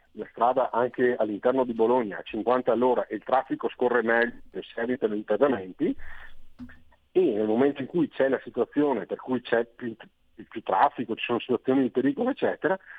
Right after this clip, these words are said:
riduce automaticamente la propria velocità come prevede il codice della strada. Cioè, noi siamo nel paese in cui bisogna normare tutto perché riteniamo che comunque tutti siano delinquenti, tutti siano persone incapaci di intendere e volere,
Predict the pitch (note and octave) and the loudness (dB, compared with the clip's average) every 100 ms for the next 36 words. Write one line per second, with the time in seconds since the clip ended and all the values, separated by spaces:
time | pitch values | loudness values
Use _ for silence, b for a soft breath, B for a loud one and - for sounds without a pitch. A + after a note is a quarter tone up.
0 | B - G3 G3+ G#3+ A#2 G#2+ B2+ C3+ D3 | B -2 0 2 0 2 2 2 0 0
1 | D3+ D3+ C3 G2+ A#2 B2 A#2+ C3+ F3 G3+ | 2 2 0 -4 -2 -2 0 0 -2 -2
2 | - - F3+ A3 G3 G#2+ A#2+ B2+ G#2 A2 | -2 0 0 0 0 -2 0 0 0 0
3 | G#2+ G#2 G2+ G2+ - D3+ C#3 G#2 G#2+ B | -2 -4 -2 -2 2 4 4 0 -4 B
4 | B B B _ _ _ - C3+ C3+ C3+ | B B B _ _ _ -20 -20 -20 -20
5 | C3+ _ _ D4+ G4 - D4 A#2+ C3+ - | -20 _ _ -2 -2 2 2 4 4 4
6 | C#3+ D3+ F3 F3+ - E3+ C3 E3+ C#3+ A#2 | 2 2 2 0 0 -4 0 2 4 4
7 | C3 C3 C3 D3+ F#3 E3 - A#2 - F#3 | 2 2 2 4 4 2 0 -4 0 0
8 | E3 - D3+ B2+ C3 D3 D3 A#2+ - - | 0 -2 -2 0 2 2 2 0 -6 -6
9 | C#3+ E3 A2+ - F#3+ - D#3 D#3+ D#3 C3+ | -2 0 -2 -2 -6 -4 -2 2 2 0
10 | A#2 G#2 A#2+ A#2+ A2+ G2+ - E3 - - | -2 -2 0 0 -2 -8 -8 -8 -6 0
11 | D#3 D3 A2+ - C3 B2+ A2 - B2+ - | 2 2 -2 -2 0 2 0 2 0 0
12 | A2+ G2 A#2 A2+ A2 C#3+ C3+ A2 C#3 | -8 -2 0 2 2 2 2 2 0